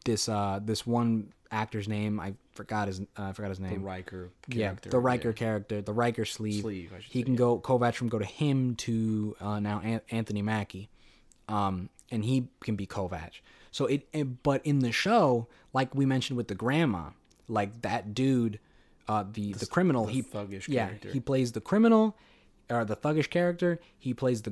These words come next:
Speaker 1: the Latina grandma,
Speaker 2: Mm-hmm.
Speaker 1: and then he, and then he plays the, the Russian mobster. And, like, these people are acting their ass off.
Speaker 2: Yeah.
Speaker 1: And then,
Speaker 2: Like
Speaker 1: uh, the Riker sleeve,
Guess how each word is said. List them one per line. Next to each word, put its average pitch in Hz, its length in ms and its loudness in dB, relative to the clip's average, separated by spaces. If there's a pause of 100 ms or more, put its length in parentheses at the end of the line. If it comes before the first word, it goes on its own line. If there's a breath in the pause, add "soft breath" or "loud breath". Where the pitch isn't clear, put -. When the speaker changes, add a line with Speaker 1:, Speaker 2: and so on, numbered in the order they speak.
(120)
Speaker 1:
the 101 300 0
Latina 123 400 0
grandma, 156 500 4
Speaker 2:
Mm-hmm. 123 260 -12
Speaker 1:
and 139 180 4
then 147 80 4
he, 156 260 4 (220)
and 143 120 2
then 139 100 4
he 147 120 4
plays 135 480 0
the, 117 340 2 (220 loud breath)
the 120 100 -4
Russian 123 380 2
mobster. 113 560 0 (320 loud breath)
And, 127 120 -2
like, 123 120 0
these 170 140 0
people 180 260 0
are - 100 0
acting 139 300 0
their 110 160 0
ass 135 280 -2
off. 90 240 -4 (100)
Speaker 2:
Yeah. 113 280 -4
Speaker 1:
And 147 180 6
then, 156 280 6 (640 soft breath)
Speaker 2:
Like 117 180 -6
Speaker 1:
uh, 123 260 2
the 120 160 0
Riker 147 420 4
sleeve, 113 560 -2